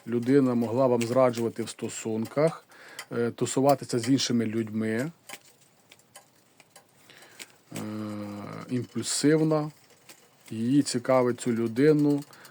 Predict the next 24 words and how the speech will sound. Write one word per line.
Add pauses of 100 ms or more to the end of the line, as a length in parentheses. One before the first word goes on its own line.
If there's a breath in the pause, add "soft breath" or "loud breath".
(100)
постійно
мати
якийсь
вибір. (3750 loud breath)
Людина
егоїст, (640)
і (460 loud breath)
людині
мати
постійно
вибір.
Тому
ви
були
не
одні
в
стосунках.
Ви
були
в
ілюзіях
і
заблуждалися.